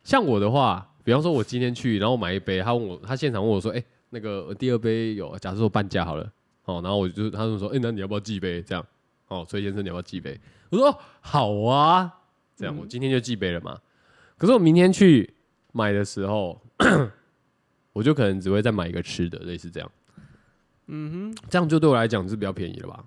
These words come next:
Speaker 2: 嗯哼。可是你，你要想，你还是花了那杯的钱。
Speaker 1: 但它比较便宜啊。
Speaker 2: 它是比较便宜，但是你还是花了那杯的钱。你已经花了。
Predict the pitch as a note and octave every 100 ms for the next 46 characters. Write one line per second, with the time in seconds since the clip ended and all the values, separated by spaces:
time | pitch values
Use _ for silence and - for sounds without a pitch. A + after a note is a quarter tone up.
0 | - D#3 E3+ F#3 G#3 G#3+ _ _ _ _
1 | _ D3+ G3 G3+ C3+ C3 D#3+ D3+ F3 D#3+
2 | C3 C3+ D3 C3+ D3+ D3 C3+ C3+ B2 C3
3 | C3 A#2 A#2 G#2+ - - _ _ - -
4 | F3 _ _ _ _ _ _ _ _ _
5 | - G#3 F#3+ B2+ B2 G#2+ G2 F#2 E2 F#2+
6 | - F3 - F#3 C#3 C3+ C#3 B2 C#3+ D#3+
7 | D3 C3 B2 B2+ C#3+ C#3+ B2+ B2+ C3 C3+
8 | D#3+ E3+ E3 - _ _ _ _ _ _
9 | - _ _ _ _ E3 F3 F3 B2 C3+
10 | D3 D3 C#3+ B2+ D3+